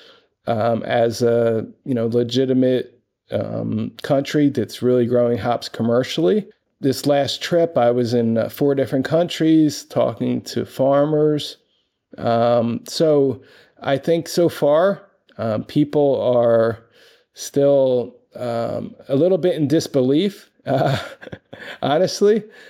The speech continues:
especially out there in Yakima and the, where the farms are two, three thousand <laughs> acres. But, um, we have a long way to go, you know, to catch up with even Germany or,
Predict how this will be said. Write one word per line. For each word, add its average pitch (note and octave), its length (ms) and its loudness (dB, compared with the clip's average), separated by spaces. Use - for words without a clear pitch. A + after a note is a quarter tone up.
especially F3 520 0
out C#3+ 160 0
there D3 180 2
in A#2+ 140 0
Yakima C#3 640 2
and A#2+ 140 2
the, A2 440 -2
where A#2+ 160 2
the A2 100 -2
farms A#2+ 500 0
are A#2 280 0
two, B2 260 -4
three B2+ 180 -2
thousand B2 420 -2
<laughs> C#3 120 0
acres. E3+ 480 -4
But, A#2+ 260 2
um, B2 640 0
we C#3+ 140 2
have C#3 140 2
a C3+ 60 2
long C#3 300 2
way C#3+ 140 2
to B2 120 0
go, C3+ 460 4
you C3 120 0
know, A#2 160 2
to A#2+ 140 -6
catch B2+ 300 -2
up B2+ 260 0
with A#2+ 240 0
even A#2 360 0
Germany B2+ 640 2
or, A2+ 480 -2